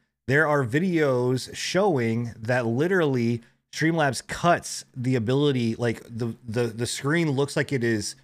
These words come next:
stretched too large, and the, for you to be able to click the button. Um, and people were literally saying the only way to get that button to actively register is you had to hit F eleven on your keyboard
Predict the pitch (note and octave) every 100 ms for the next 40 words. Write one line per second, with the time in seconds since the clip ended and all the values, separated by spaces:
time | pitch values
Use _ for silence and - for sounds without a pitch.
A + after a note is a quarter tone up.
0 | - - C#3+ C#3 C3+ - C#3+ C#3 A#2 G#2+
1 | C3 F3 - - _ _ C3+ C3 B2 A#2
2 | A2 - B2+ C3 C#3 C3 A#2 - C#3+ -
3 | A2 A2+ F2+ G2 F#2 - _ _ _ -
4 | A2+ G#2 F#2+ - C3 C3 D#3+ F#3 E3+ D3
5 | D3+ D#3 - C#3+ C3+ C3+ B2+ E3 F3+ D#3+
6 | D3 B2+ C3 C3 G2 B2 B2+ - B2 A2+
7 | A#2+ B2+ A2+ A2+ G#2+ G#2+ A#2+ - B2 B2+
8 | A#2+ A#2 B2 A#2+ - D3 C#3 C3+ C3+ B2+
9 | - A2 F#2+ F2+ F2